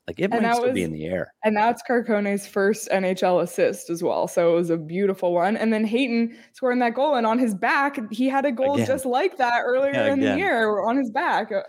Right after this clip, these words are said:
Speaker 2: it's like a deja vu moment.
Speaker 1: Deja vu, coast to coast. And that's what we mean when, when Hayton is feeling it. And that was a really good shot. One times it before it even gets onto the ice. It's a really good goal against a good team and a good goaltender. Um, I thought he,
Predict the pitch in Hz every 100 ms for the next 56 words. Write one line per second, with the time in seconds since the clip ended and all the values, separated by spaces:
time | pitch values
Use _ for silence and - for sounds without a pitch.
0 | - - 202 208 208 202 220 240 240 240
1 | 247 330 190 147 98 - - 87 101 104
2 | 92 95 92 90 90 87 - 90 90 85
3 | 87 95 - - 92 117 90 85 82 90
4 | 82 85 - - 80 95 127 143 151 -
5 | - 78 73 92 113 82 65 69 69 69
6 | 67 69 87 104 113 120 - 92 92 101
7 | - - - - - 78 90 110 101 92
8 | 95 98 104 78 - 90 78 92 98 90
9 | 78 - 90 - - _ 80 85 104 107
10 | 90 82 104 120 117 104 107 101 90 90
11 | 92 85 82 71 - 78 95 101 - 87
12 | 85 76 80 78 78 - 73 65 - -
13 | - - - 80 76 - - 110 - 82
14 | - 92 85